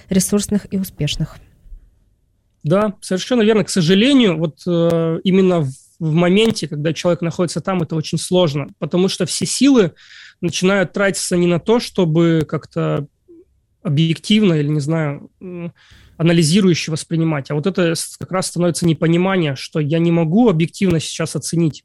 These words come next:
Speaker 2: потому что меня каждый раз раскачивают, потому что как раз и подвергают сомнению мою объективность и правильность моего анализа.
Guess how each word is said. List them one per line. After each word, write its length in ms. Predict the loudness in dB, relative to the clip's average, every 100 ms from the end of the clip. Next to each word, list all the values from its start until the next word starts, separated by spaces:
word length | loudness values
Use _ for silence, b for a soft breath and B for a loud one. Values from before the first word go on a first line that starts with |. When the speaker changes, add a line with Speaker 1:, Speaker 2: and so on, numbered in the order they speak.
| _
Speaker 2:
потому 280 | -6 -4 -4
что 180 | -2
меня 300 | 0 2 0
каждый 320 | -2 -2 0 0
раз 160 | 0 -2
раскачивают, 680 | -6 -2 -4 -4 -10 0 4 B B B
потому 240 | -12 -8 -6
что 160 | -4
как 160 | -6 -4
раз 260 | -4 -6 -6
и 100 | -6
подвергают 560 | -2 -2 0 0 0
сомнению 680 | -2 -2 -2 0 0 0 -2 -6
мою 340 | -4 -4 -4 -6
объективность 800 | -4 -4 -2 0 2 0 -4
и 260 | -4 -2 -4 b _
правильность 420 | 0 2 0 0
моего 240 | -2 2 2
анализа. 460 | 0 0 -2 -4